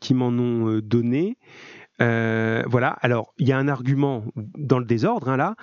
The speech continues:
mais il est juste, de Bintou, Créon est plus fort que nous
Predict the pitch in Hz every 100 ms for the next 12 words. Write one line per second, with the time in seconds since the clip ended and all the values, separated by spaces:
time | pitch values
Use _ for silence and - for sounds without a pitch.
0 | - - - - _ - 117 110 107 110
1 | 180 254 - - 160 - - 113 117 123
2 | 123 - 202 254 - _ _ _ _ -
3 | - 170 165 220 220 - 175 208 214 180
4 | 160 190